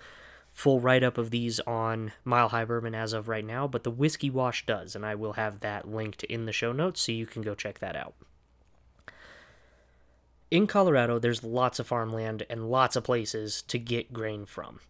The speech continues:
One of the bigger dis-, one of the bigger suppliers of grain to Colorado distilleries is Whiskey Sisters Supply.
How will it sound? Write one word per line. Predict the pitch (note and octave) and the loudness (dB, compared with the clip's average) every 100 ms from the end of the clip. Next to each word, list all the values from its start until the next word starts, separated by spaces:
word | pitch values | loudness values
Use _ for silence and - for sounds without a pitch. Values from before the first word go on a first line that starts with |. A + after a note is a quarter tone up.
| _ | _
One | - B2 E3 | -6 2 4
of | |
the | D3+ | 6
bigger | C#3+ C3+ | 6 4
dis-, | A#2+ - - _ - - - _ | 2 -2 -6 _ -10 -8 -8 _
one | C3 D#3 | 4 4
of | F#3 | 6
the | |
bigger | D3 D#3 C#3 | 4 4 4
suppliers | - - C3+ C3+ C3 | 0 4 4 4 2
of | - C3+ C3 | 2 0 0
grain | A#2+ A2+ A2 | 2 2 0
to | A#2+ | 0
Colorado | B2 A#2+ A2+ A2+ | 2 4 2 0
distilleries | G#2+ - A#2+ A2 A2 G#2 | -4 0 0 2 0 -2
is | B2 A2 | -4 -4
Whiskey | A2 A#2+ - | -2 -2 -2
Sisters | A#2+ A#2 - G#2+ | -4 -4 -4 -6
Supply. | - - - - | -6 -6 -8 -10